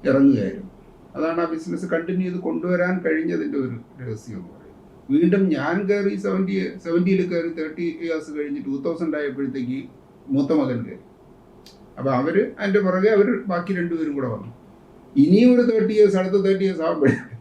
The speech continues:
ഇയാളുടെ മകൻ ബിസിനസ്സിൽ വരാൻ പ്രാപ്തനാകും. ആ രീതിയിലാണ് അതിങ്ങനെ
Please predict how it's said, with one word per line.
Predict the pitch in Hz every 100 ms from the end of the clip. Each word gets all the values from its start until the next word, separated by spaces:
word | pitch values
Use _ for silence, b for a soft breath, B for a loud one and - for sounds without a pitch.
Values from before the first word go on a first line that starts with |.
| 170
ഇയാളുടെ | 139 160 180 185 180
മകൻ | 160 - - - _ _ _ 170
ബിസിനസ്സിൽ | 165 180 175 165 156
വരാൻ | 135 - - - _ _ _ _ _ - _ _ - _ - - 147
പ്രാപ്തനാകും. | 147 123 127 101 92 - - _ - - - - 151
ആ | 175 185
രീതിയിലാണ് | 175 190 180 165 175 170
അതിങ്ങനെ | 175 180 180